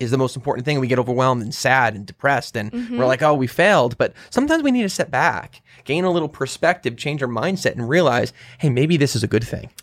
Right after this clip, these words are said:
Speaker 2: Yeah.
Speaker 1: And you did.
Speaker 2: Yeah, I'm definitely the type of person that feels like everything happens for a reason.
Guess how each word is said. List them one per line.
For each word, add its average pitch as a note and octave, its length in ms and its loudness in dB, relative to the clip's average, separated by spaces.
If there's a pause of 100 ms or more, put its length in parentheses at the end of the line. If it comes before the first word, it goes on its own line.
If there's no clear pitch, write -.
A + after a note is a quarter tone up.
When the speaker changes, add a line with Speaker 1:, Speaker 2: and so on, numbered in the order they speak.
Speaker 2:
Yeah. G3 320 0
Speaker 1:
And A#2+ 100 4
you C3+ 60 4
did. B2+ 260 2 (360)
Speaker 2:
Yeah, A3 220 4
I'm A3 100 0
definitely B3+ 340 0
the C#4 100 2
type B3 220 -4
of A3 140 -2
person G3 420 -2
that F3+ 180 -4
feels G3 240 -2
like F3+ 220 -2
everything F#3+ 400 -2
happens G3 420 -4
for G3+ 180 -4
a F#3 40 0
reason. A#3 580 -4